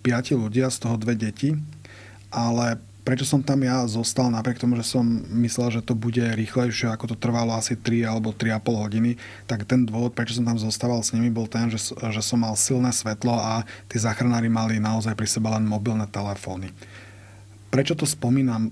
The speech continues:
Spomínam to preto, lebo ja som tam videl týchto ľudí pracovať iba v rukaviciach, bez prilieb, bez všetkých potrebných, e, takýchto špeciálnych prístrojov, ako ste si vy vedeli doniesť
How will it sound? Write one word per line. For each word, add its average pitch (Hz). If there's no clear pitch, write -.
Spomínam 139
to 147
preto, 120
lebo 117
ja 120
som 131
tam 123
videl 120
týchto 123
ľudí 120
pracovať 123
iba 120
v 113
rukaviciach, 127
bez 117
prilieb, 123
bez 123
všetkých 127
potrebných, 123
e, 120
takýchto 113
špeciálnych 123
prístrojov, 117
ako 117
ste -
si -
vy 117
vedeli 113
doniesť 117